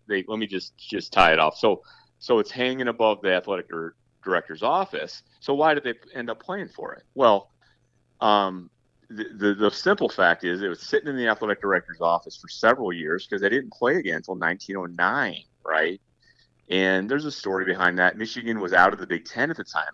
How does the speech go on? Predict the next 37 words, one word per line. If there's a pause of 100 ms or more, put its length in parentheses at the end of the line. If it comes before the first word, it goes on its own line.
(140)
actually.
We
left
the
Big
Ten, (540)
but
we
still,
we
still
arranged
a
game
with
Minnesota,
who
was
still
in
the
league.
But
anyway,
we (180)
played, (640)
and, (240)
and (260)
my
research (840)
said
simply, (420)
the
athletic
director
said,
"Look,